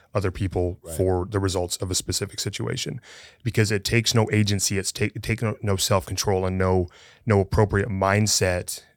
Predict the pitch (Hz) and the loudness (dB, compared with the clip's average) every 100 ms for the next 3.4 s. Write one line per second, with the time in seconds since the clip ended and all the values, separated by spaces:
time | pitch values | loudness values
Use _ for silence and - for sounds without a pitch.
0 | - 117 98 92 95 98 92 - 92 90 | -4 0 0 0 0 0 0 -2 -2 -2
1 | 92 - - 117 107 101 - - - - | -4 -4 -4 -4 -6 -8 -10 -20 -8 -2
2 | 98 98 95 110 107 101 98 - _ _ | 0 0 -2 -2 2 2 2 -4 _ _
3 | _ _ - | _ _ -2